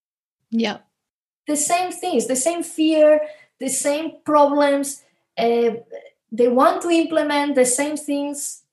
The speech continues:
Speaker 2: in their way, in their authenticity, in their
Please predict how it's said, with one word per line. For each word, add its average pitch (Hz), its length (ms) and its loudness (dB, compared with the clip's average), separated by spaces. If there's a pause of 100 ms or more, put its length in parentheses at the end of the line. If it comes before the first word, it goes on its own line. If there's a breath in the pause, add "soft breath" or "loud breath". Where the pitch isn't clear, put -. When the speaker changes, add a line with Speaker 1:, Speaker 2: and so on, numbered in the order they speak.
(640)
Speaker 2:
in 330 300 2
their 269 260 4
way, 269 380 2
in 269 220 0
their 285 280 2
authenticity, 254 840 0
in 247 340 -4
their 240 300 2